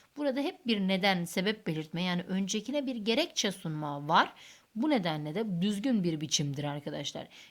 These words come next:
Yağmur yağdığından dolayı,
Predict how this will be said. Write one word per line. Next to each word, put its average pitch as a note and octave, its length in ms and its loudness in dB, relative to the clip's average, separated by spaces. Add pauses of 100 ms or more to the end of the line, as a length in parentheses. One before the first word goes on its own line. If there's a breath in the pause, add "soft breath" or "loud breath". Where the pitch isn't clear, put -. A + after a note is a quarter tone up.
(100)
Yağmur C4+ 480 4
yağdığından A#3 1300 4
dolayı, D3 580 0